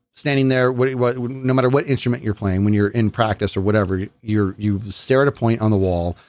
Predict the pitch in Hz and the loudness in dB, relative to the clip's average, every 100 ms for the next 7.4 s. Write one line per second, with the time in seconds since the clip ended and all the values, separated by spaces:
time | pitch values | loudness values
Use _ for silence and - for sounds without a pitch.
0 | _ _ - 90 82 - - - 139 117 | _ _ -6 -4 -4 -8 -12 -4 0 0
1 | 90 92 101 - 135 - - 113 98 - | 0 0 -2 0 -2 -2 -2 -2 -2 0
2 | 113 110 101 92 113 101 95 98 95 92 | 0 0 -2 0 0 -2 -4 -4 -4 -4
3 | 90 87 123 160 143 117 110 104 101 - | -4 -2 -2 0 0 2 2 2 0 0
4 | 107 95 87 - _ 120 120 117 117 113 | 0 0 -2 -10 _ -2 0 0 2 2
5 | - - _ _ 98 101 127 160 165 160 | -2 -10 _ _ -4 0 2 2 2 0
6 | 92 90 98 101 101 - 131 131 123 110 | -2 0 0 -2 -2 2 2 2 0 2
7 | 135 104 98 | 2 2 -2